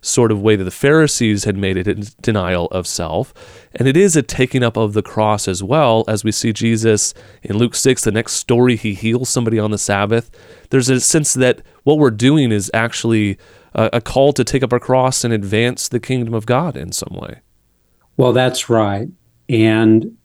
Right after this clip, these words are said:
Speaker 2: on the Sabbath, this is the day we believe when God is meeting with us and he is calling sinners to faith in Jesus Christ. He's building up his people together.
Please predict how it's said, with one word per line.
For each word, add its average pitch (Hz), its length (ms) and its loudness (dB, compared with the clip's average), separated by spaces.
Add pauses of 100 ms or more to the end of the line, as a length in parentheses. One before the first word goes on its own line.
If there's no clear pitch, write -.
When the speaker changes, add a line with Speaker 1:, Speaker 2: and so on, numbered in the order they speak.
(120)
Speaker 2:
on 135 300 4
the 143 100 4
Sabbath, 123 880 -2
this 123 400 0
is 147 180 2
the 135 120 2
day 120 560 2 (560)
we 113 180 2
believe 120 640 2
when 110 540 0
God 117 320 0
is 101 160 -2
meeting 135 480 4
with 98 260 -2
us - 560 -8 (100)
and 107 220 0
he 127 360 4
is 110 480 2 (300)
calling 135 440 4
sinners 131 500 0
to 110 100 -6
faith 139 640 0
in 113 240 0
Jesus 120 520 0
Christ. 135 540 0
He's 104 200 -4
building 123 640 4
up 123 180 0
his 117 240 2
people 113 380 0
together. 117 720 -2